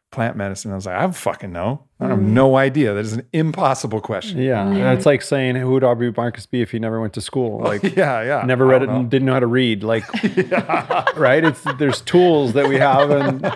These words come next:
Speaker 3: you know.
Speaker 1: Yeah, for sure. And there's this kind of, like, it's, it's not that the reverence is lost at all. It's not that there's, like, no more, but there's this kind of, like,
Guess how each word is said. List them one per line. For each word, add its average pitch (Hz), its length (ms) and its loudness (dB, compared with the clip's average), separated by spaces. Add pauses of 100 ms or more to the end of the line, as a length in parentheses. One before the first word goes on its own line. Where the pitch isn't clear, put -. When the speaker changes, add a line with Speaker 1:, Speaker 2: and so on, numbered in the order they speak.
(100)
Speaker 3:
you 135 120 -2
know. 127 180 -2
Speaker 1:
Yeah, 170 360 0
for 127 180 -2
sure. 160 340 0
And 104 240 4
there's 175 200 2
this 180 180 -4
kind 214 260 -4
of, 175 100 -4
like, 131 360 -2 (1040)
it's, - 260 -8
it's - 160 -10
not 185 220 -4
that 156 100 -10
the 131 80 -2
reverence 120 540 -2
is 95 160 -10
lost 143 420 -8
at 107 60 -2
all. 165 440 -6 (160)
It's - 220 -10
not 127 200 0
that 131 140 -8
there's, 110 220 -6
like, 104 180 -2
no 107 160 -2
more, 107 220 0
but 107 220 -2
there's 110 260 0
this - 260 -8
kind 143 260 -4
of, 131 80 -2
like, 117 380 -2